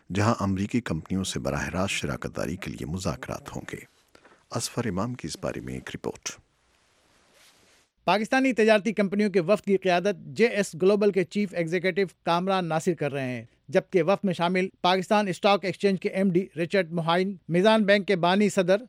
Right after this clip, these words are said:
Speaker 2: عرفان صدیقی، بجلی پیدا کرنے والی عظیم کمپنی ہپکو اور دیگر بڑی کمپنیوں کے سربراہ شامل ہیں۔ سوموار کی شام وفد نے امریکی وزارت خارجہ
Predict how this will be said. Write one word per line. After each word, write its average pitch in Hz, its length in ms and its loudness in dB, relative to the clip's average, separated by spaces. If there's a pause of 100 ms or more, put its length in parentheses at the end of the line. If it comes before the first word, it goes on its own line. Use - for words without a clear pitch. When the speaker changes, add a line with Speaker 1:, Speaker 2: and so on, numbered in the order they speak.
(140)
Speaker 2:
عرفان 190 380 0
صدیقی، 220 480 2 (260)
بجلی 208 280 4
پیدا 202 240 6
کرنے 202 260 2
والی 202 200 4
عظیم 185 340 4
کمپنی 190 420 0 (120)
ہپکو 214 400 2 (240)
اور 196 240 6
دیگر 220 300 6
بڑی 196 240 6
کمپنیوں 190 360 -2
کے 190 100 0
سربراہ 170 460 -2
شامل 147 380 -2
ہیں۔ 110 100 -10 (500)
سوموار 220 340 8
کی 202 100 0
شام 202 420 2
وفد 214 180 2
نے 202 140 2
امریکی 190 360 2
وزارت 175 400 2
خارجہ 185 300 2